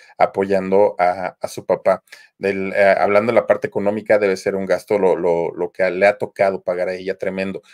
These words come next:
Y si hablas en la parte emocional, en la parte afectiva, yo creo que esta mujer, eh,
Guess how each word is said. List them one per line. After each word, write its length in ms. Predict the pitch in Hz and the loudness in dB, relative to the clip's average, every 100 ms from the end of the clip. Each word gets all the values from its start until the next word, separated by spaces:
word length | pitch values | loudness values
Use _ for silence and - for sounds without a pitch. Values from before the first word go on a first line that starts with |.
| _ _ | _ _
Y 120 | 98 | -16
si 180 | - 95 | -4 4
hablas 280 | 98 101 101 | 4 4 -2
en 60 | 92 | -4
la 80 | - | -2
parte 240 | 92 - | -2 -4
emocional, 640 | 92 85 - 90 92 95 | -6 -8 -8 -4 -2 -2
en 80 | 92 | -6
la 120 | 85 | -6
parte 240 | - 90 - | -6 -8 -12
afectiva, 720 | - - - 101 98 95 87 _ _ - _ _ | -12 -18 -14 -6 0 2 0 _ _ -20 _ _
yo 120 | 82 | -14
creo 140 | 92 87 | -12 -16
que 80 | |
esta 160 | - 92 | -8 -8
mujer, 360 | 90 - 87 - - - - - | -6 -4 -4 -4 -18 -20 -20 -2
eh, 160 | - | 0